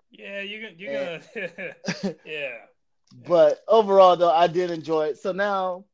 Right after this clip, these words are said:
Speaker 2: that my peasant story. Oh, before I go,
Speaker 1: <laughs>
Speaker 2: look, warning: make sure you have money, because if you're gonna hang around with Batman Live, he's gonna
Speaker 1: Oh,
Speaker 2: make you end up
Speaker 1: man.
Speaker 2: spending some money. He got me. He got me, y'all. He made,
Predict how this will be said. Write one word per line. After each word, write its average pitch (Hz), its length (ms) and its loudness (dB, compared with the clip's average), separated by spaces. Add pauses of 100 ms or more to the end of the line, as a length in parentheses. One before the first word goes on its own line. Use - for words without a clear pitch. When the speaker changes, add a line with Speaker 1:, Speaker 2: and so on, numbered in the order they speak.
(140)
Speaker 2:
that 156 160 -4
my 160 180 -4
peasant 151 420 -8
story. 135 400 -6
Oh, 170 220 2
before 208 300 -8
I 202 100 0
go, 143 260 0 (300)
Speaker 1:
<laughs> - 300 -20
Speaker 2:
look, 160 240 -2 (380)
warning: 190 500 -4
make 190 220 -4
sure 240 140 -6
you 214 140 0
have 180 180 0
money, 160 280 -4
because 147 360 -4
if 147 80 -6
you're 247 100 -10
gonna 220 200 -4
hang 185 200 -6
around 156 260 -6
with 120 140 -8
Batman 147 400 -6
Live, 143 360 -6 (440)
he's 269 100 -2
gonna 294 180 2
Speaker 1:
Oh, - 20 2
Speaker 2:
make 202 220 2
you 196 60 2
end 156 240 2
up 175 120 6
Speaker 1:
man. 151 80 -8
Speaker 2:
spending 175 260 -4
some 151 220 -12
money. 147 220 -4
He 233 180 -6
got 214 360 4
me. 143 180 -10 (120)
He 202 120 -6
got 214 240 2
me, 131 80 -12
y'all. 110 260 -10 (360)
He 214 60 -2 (200)
made, 214 380 0